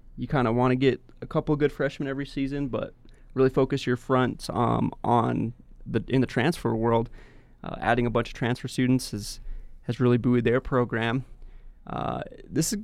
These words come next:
the, the thing I wanna point out about this, this battle. These are the two highest scoring teams in the conference. That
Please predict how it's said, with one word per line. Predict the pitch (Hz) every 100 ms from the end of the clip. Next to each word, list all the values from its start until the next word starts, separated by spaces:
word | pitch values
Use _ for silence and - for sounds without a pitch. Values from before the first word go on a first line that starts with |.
| -
the, | - 143
the | 147 135 143 147
thing | 240
I | 233
wanna | 185
point | 151 160 170
out | 202
about | 127 117
this, | 120 - - 123
this | 127
battle. | 120 120 123
These | 131 196
are |
the | 156
two | - - 214
highest | 214 185 185
scoring | - 165 165
teams | 165 165 160 160 156
in | 139
the | 131
conference. | - 135 - 165 170 - - - - - - -
That | - 135 -